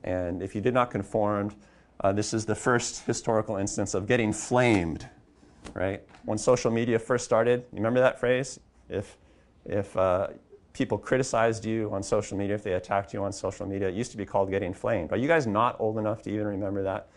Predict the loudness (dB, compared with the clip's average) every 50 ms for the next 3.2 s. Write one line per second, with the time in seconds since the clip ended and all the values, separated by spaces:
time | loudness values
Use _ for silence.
0 | -20 -20 -16 -4 -2 -2 -2 -2 -6 -6 -4 -4 -4 -4 -4 -4 -4 -6 -6 -6
1 | -6 -6 -6 -8 -10 -12 -14 -12 -10 -12 -12 -12 -8 -6 0 0 0 2 2 0
2 | 0 0 2 4 6 6 6 6 2 0 0 0 -2 -4 -6 -4 -2 -2 -2 -2
3 | -4 -6 -8